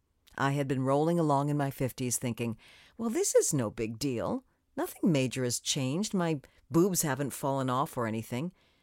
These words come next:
Thank God for hair dye, because it made me feel like I looked pretty much the same. I was cool with being in my fifties until fifty-eight.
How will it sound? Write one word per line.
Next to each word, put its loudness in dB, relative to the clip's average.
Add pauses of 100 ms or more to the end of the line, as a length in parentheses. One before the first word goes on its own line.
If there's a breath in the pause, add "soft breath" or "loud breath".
(460)
Thank 0
God 0
for -4
hair 2
dye, 0
because -4
it -2
made -2
me -4
feel -2
like -2
I -2
looked -4
pretty -6
much -2
the -2
same. -2 (680)
I 0
was 2
cool 2
with -2
being 4
in 2
my 2
fifties -2 (100)
until 2 (880)
fifty-eight. -4